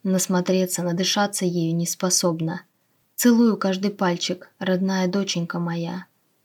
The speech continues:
Амели быстро согревается и теперь просто смотрит на меня. И так тепло мне сразу становится от этого.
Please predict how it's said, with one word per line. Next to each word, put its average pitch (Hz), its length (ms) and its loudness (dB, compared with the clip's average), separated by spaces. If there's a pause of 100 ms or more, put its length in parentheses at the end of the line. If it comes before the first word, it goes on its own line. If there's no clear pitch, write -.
(200)
Амели 202 400 4
быстро 208 360 0
согревается 190 1040 0
и 202 100 -2
теперь 208 320 0
просто 196 380 -2
смотрит 196 520 -2
на 170 80 -2
меня. 170 420 -4 (260)
И 202 120 -2
так 196 200 0
тепло 208 320 -2
мне 190 200 2
сразу 175 340 -2
становится 180 680 -2
от 165 120 -4
этого. 170 440 -6